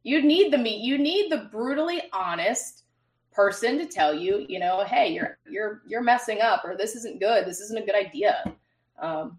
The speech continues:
which he did, he didn't say. He, he just said, like, "I'm, I'm part-time," and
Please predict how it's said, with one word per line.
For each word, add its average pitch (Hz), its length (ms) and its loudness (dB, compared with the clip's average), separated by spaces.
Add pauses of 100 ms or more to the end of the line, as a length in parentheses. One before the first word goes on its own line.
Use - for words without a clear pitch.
which 226 160 0
he 285 80 4
did, 269 140 0
he 233 200 -4
didn't 302 200 2
say. 247 380 4
He, 208 180 -6
he 208 280 -10
just 202 180 -6
said, 214 160 6
like, 190 220 6
"I'm, 190 320 2
I'm 185 180 -2
part-time," 240 640 2
and 185 200 -4